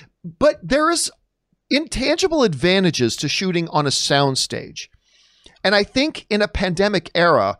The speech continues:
one of those advantages becomes really important, which is your soundstage becomes an absolute controlled environment.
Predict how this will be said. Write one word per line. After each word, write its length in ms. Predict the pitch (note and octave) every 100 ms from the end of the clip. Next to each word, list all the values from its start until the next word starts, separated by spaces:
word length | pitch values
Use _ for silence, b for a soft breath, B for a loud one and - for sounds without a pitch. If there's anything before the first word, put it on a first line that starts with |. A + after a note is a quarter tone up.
| b b
one 340 | C3+ E3+ C4
of 120 | D4 G3+
those 220 | G3+ F3+
advantages 600 | D3+ D3+ D3 C3+ C#3+ C3
becomes 440 | C#3+ - D3 C3+
really 280 | B2 C#3+ C3+
important, 560 | B2+ - A#2+ - - - b b b
which 220 | F3+ -
is 340 | B3+ A#3+ F#3+ D3+
your 120 | F3
soundstage 800 | - A3+ B3 C4 - E3+ D#3 -
becomes 500 | D#3 D#3+ C3+ C3 - b b b
an 140 | E3+ F3
absolute 680 | F3 F#3+ - G3 D#3 D3+ - -
controlled 760 | D#3 D3 - F#3+ F3+ C#3 C#3
environment. 600 | D3+ D3 E3 B2 F2+ -